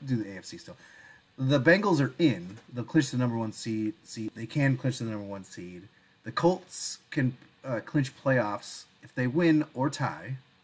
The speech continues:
or some other teams lose. Uh, K C can clinch the number one seed with a win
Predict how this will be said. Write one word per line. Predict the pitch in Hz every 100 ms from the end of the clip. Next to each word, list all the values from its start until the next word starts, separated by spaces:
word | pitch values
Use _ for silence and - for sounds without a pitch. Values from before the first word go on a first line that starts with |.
| _ _ _ _ 107
or | 107 104
some | - 104
other | 101 92
teams | 104 87
lose. | 87 85 80 85 - _ _ _ _ _ -
Uh, | 90 -
K | - 131
C | 127 127 120 117 117 - _ _ _ _ _ _ _ _ _
can | - 120 107 98 _
clinch | - 110
the | 110
number | 98 98 92
one | 82 185 233
seed | - 95 90 90 110 _ _ -
with | 110 - - _ _ _
a | 101 95 92
win | 120 120 117 117